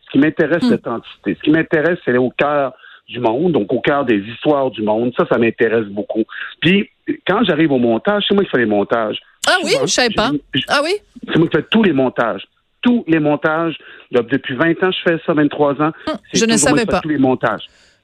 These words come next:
Speaker 1: Donc, jamais, jamais, jamais d'une larme au bout de deux minutes et quart,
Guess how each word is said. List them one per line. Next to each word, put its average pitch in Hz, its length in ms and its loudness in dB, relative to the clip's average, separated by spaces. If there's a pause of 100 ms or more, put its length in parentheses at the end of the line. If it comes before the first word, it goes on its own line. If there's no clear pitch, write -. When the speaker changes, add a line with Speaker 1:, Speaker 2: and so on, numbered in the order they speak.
(420)
Speaker 1:
Donc, 156 260 0 (160)
jamais, 202 440 2 (320)
jamais, 156 600 0
jamais 131 340 2
d'une 123 280 2
larme 143 400 -2 (220)
au 117 120 -4
bout 123 180 -8
de 135 100 0 (140)
deux 160 80 4
minutes 139 300 0
et 110 100 -2
quart, 139 380 -2